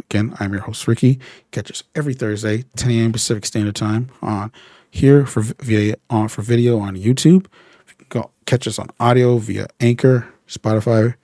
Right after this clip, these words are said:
Google Podcasts, Apple Podcasts, Amazon Music. I am gonna double check this to make sure. And then wherever we're available, uh, for other podcast services under the No Name Entertainment name for, for, uh, for podcast.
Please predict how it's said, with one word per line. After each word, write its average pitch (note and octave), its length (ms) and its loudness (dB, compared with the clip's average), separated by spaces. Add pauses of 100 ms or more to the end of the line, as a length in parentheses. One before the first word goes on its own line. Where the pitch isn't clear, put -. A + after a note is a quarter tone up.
(420)
Google A2+ 200 -2
Podcasts, G#2+ 420 -2
Apple G#2+ 140 -2
Podcasts, G#2+ 560 -2
Amazon A#2 340 -4
Music. A2+ 320 -2
I G2 100 -8
am G#2 160 -6
gonna G#2 120 -6
double G2 200 -8
check - 180 -8
this - 220 -8
to - 80 -10
make G#2 120 -8
sure. C3 260 0 (440)
And G#2+ 160 -2
then G#2+ 160 0
wherever G#2+ 440 0
we're G#2 200 0
available, G#2+ 640 0 (640)
uh, G#2 240 -2
for G2+ 240 -4
other G2 180 -2
podcast G2+ 420 -6
services B2 440 -2 (120)
under B2+ 460 -2
the A2+ 80 -10
No A2+ 220 -4
Name A2 420 -4 (240)
Entertainment A2 640 -6 (600)
name G#2+ 400 4 (880)
for, G#2 400 -2
for, - 240 -6
uh, A2 160 -4
for F#2+ 140 -6
podcast. A#2+ 760 2